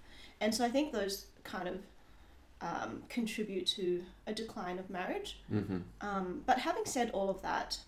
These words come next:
Speaker 1: a-, and I'll let you kind of address what I've said.
Speaker 2: Mm-hmm.
Speaker 1: Um, having said all of that, I think people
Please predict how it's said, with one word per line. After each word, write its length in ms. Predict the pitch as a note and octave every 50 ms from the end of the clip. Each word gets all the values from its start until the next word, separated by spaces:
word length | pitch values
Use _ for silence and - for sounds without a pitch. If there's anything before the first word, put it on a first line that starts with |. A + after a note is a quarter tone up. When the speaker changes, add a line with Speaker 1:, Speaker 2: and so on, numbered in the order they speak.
| - - -
Speaker 1:
a-, 140 | - - -
and 240 | D#3 - G#3 A3 G#3+
I'll 80 | G#3+
let 200 | A3+ A3 - G3
you 180 | G3 G3 F#3 F3+
kind 260 | - - G3 F3+ -
of 80 | - G3
address 420 | G3 G#3 A#3+ - G3+ - - -
what 120 | G3 F#3 -
I've 120 | - -
said. 300 | - - - - - C4 - - -
Speaker 2:
Mm-hmm. 360 | A2 G#2 A2 G2 F2 F2 F#3
Speaker 1:
Um, 400 | G3 F#3+ F3+ F3+ F3+ - - - - - - - - -
having 340 | A3 A3 B3 B3+ C4 D4 C#4
said 220 | - C4 B3+ A#3
all 160 | - A3 A3
of 100 | A3 A3
that, 180 | A3 A3 - -
I 60 | A#3+
think 400 | - D4+ - - - - - - - - - - - - - - - -
people 400 | C#4+ C#4 - D#4+ D#4 C#4+ -